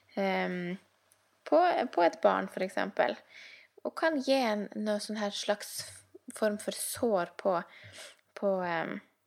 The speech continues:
ja, på sår på sjela, eller sår i, i sinnet sitt. En, eh, en, eh, unge som har opplevd en skilsmisse, det finnes jo selvfølgelig mange som har opplevd skilsmisse, som takler det på ulike måter.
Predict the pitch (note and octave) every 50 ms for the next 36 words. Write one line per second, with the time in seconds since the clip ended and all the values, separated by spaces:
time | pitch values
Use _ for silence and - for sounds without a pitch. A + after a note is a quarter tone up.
0 | _ _ _ _ _ _ _ - - - - - - - - - - - - -
1 | - F#3+ G3+ G3 G3 F#3+ F#3+ - - G#3 G#3 A3 A3 G3+ F3+ E3+ F3 F3+ F#3 F#3
2 | F3+ F3 - - - - G#3+ G#3+ G#3 G3 F#3 F3+ E3 E3+ F#3+ F#3+ - - G3+ G3
3 | F#3 F3 F3+ - - - - - - - - - - - - - - - - _
4 | _ _ - A#3+ B3 B3 A#3+ A3+ - - - - - - - - - - - -
5 | _ _ _ - - - A#3 A3+ A3+ A3 G#3+ G#3+ G#3 G3+ G3+ G3 G3+ A3 A3+ A3+
6 | A3+ - A3+ G#3 G#3 A3 - - A3+ G#3+ G3+ G3 G3+ G3+ - - - A3 A3+ -
7 | - C#4 C#4 D4 - - F4 G4+ C5+ C5+ - - - - - - F#3+ - - -
8 | A3+ A3 A3+ - - G3 - G3+ - - A3 A3 A3 G#3+ G3 F#3 F#3 F3+ F3+ F#3
9 | F#3+ - - - - - - - - - - - - - - - - _ - -
10 | _ _ _ - - - - G#3+ G#3 G#3 G3+ G3+ G3 G3+ G#3 G#3+ A#3+ C4+ C#4 A#3+
11 | G3 F#3+ - - - _ _ _ _ - - - A3+ G#3+ G#3 A3+ - - A3+ G#3+
12 | G#3 - G#3+ G#3 A3+ - A#3 A3 A3 G#3+ - A3 G#3+ G#3+ - A3+ A3+ - - B3+
13 | G#3 G#3 G#3 G#3 - - A#3 A#3 A#3 A#3 - B3+ B3 B3+ C#4 D#4 - - - B3+
14 | G3+ F#3+